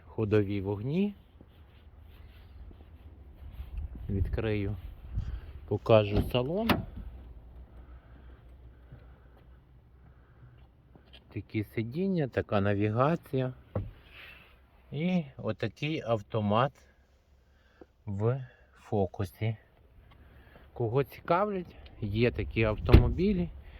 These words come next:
на механічній коробці передач, на автоматі, як ви бачите, приїхав, по Volkswagen Group. На даний момент не в-, є дуже великий вибір, але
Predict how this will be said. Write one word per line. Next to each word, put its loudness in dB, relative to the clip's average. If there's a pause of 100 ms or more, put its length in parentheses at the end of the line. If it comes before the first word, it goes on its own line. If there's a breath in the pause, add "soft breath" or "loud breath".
(280 loud breath)
на 4
механічній 2
коробці 4
передач, 6 (1200 loud breath)
на 4 (140)
автоматі, 4
як 6
ви 2
бачите, 4
приїхав, -2 (1080 loud breath)
по 8
Volkswagen 2
Group. 6 (1160 loud breath)
На 4
даний 10
момент 6
не 4
в-, 2
є 2
дуже 4
великий -2 (520 soft breath)
вибір, 4
але 8